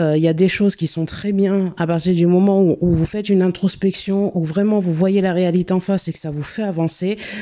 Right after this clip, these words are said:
mais ça peut, enfin, les discours, euh, « je vis ça parce que c'est écrit », euh, oui, euh, non, vous, vous vivez une expérience.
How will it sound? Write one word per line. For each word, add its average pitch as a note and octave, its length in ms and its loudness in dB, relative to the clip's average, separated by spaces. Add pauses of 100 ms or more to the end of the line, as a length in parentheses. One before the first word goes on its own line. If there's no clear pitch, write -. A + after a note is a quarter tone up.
(180)
mais E3 100 2
ça D#3 160 -4
peut, F3 240 -2 (960)
enfin, - 160 -8 (180)
les D#3 160 0
discours, D#3+ 580 -2
euh, « D3 200 0
je D3+ 180 0
vis E3+ 220 2
ça G#3 300 -4
parce D3+ 200 -6
que E3+ 120 -2
c'est C#3+ 260 -10
écrit », B3+ 540 2
euh, C#3+ 260 0
oui, G#3+ 460 2
euh, C3+ 160 0 (240)
non, A3+ 340 6
vous, D#3+ 260 0
vous D3 320 0
vivez F#3 380 0
une G#3+ 160 2
expérience. A3 960 -2